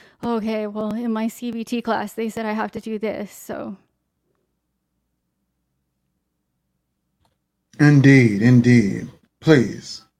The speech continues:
Speaker 2: Thank you, thank you for welcoming us with your presence on the More Than Therapy podcast. Please give the listening audience or the watching audience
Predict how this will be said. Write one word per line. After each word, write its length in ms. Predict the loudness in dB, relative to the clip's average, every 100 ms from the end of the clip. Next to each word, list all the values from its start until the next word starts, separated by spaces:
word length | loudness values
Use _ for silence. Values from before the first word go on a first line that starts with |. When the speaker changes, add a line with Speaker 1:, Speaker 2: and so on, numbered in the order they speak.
| _ _
Speaker 2:
Thank 220 | 0 0 0
you, 80 |
thank 420 | -8 -6 -2 -2 -2
you 240 | -10 -12 -10
for 320 | -6 -6 -8 -12 _ -20 -20 _ _ _ -20 _
welcoming 360 | 2 2 2 -4
us 160 | -4
with 180 | -8 -6
your 100 | -6
presence 500 | 0 0 0 -4 -4
on 100 | -2
the 60 | 0
More 200 | 2 0
Than 100 | -2
Therapy 320 | -4 -4 -6
podcast. 800 | -4 0 0 -2 -8 -10 -10 -16 _ _ _ _ _ 0
Please 180 | 0
give 220 | 2 0 0
the 320 | 0 0 -4 -14 -20 _ _ -6
listening 420 | -4 -2 -2 -4
audience 480 | -2 -2 -2 -8 -12
or 80 | -10
the 80 |
watching 380 | -4 -4 -4 -6
audience 720 | -4 -2 -2 -6 -12 -18 -20